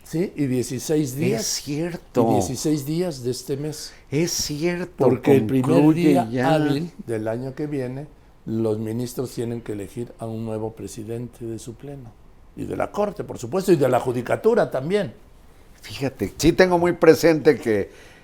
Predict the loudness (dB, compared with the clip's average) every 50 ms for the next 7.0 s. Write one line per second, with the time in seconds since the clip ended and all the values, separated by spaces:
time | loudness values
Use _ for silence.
0 | -20 -20 -20 -8 -4 -2 -2 -2 -4 -8 -12 -10 -10 -10 -10 -10 -10 -8 -8 -8
1 | -8 -6 -6 -4 -4 -4 -2 -2 -2 0 2 2 2 2 2 0 0 0 0 0
2 | -2 -2 -6 -18 -20 -20 -20 -20 -20 -20 -20 -16 -10 -8 -8 -6 -6 -6 -4 -4
3 | -4 -2 0 0 0 0 0 -2 0 0 0 -2 -2 -4 -8 -12 -16 -14 -10 -4
4 | -2 0 0 0 2 4 4 6 6 6 4 0 -2 -4 -6 -6 -8 -8 -10 -10
5 | -10 -10 -6 -2 2 4 6 6 6 8 8 8 8 8 8 8 8 8 8 4
6 | 4 4 4 4 4 4 4 4 4 4 4 4 4 0 0 -2 -4 -6 -12